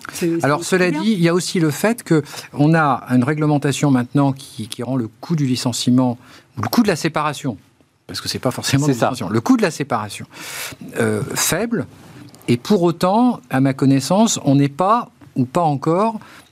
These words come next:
Speaker 2: dans la judiciarisation extraordinaire qu'on constate dans les pays anglo-saxons. Donc, euh,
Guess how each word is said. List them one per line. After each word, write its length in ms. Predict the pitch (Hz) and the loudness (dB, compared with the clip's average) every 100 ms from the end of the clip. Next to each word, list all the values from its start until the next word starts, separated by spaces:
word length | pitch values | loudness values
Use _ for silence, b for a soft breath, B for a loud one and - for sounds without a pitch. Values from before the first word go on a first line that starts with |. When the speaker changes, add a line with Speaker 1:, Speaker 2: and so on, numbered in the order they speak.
| - | -6
Speaker 2:
dans 340 | 117 151 180 | -2 0 0
la 100 | 180 127 | -2 -2
judiciarisation 1040 | 135 147 - 135 135 143 139 - 151 135 - | -2 -2 -2 -2 -2 -2 -2 0 0 0 -2
extraordinaire 800 | 135 - 151 127 131 147 190 - | -2 -2 -2 0 0 0 -2 -2
qu'on 100 | 131 | -2
constate 320 | 123 - 185 | -2 -2 0
dans 80 | 143 | 0
les 100 | 120 | 0
pays 160 | 143 156 | 0 0
anglo-saxons. 580 | 127 123 147 - 139 | 0 -2 -4 -2 -2
Donc, 240 | 120 117 | -2 -2
euh, 60 | 131 | 0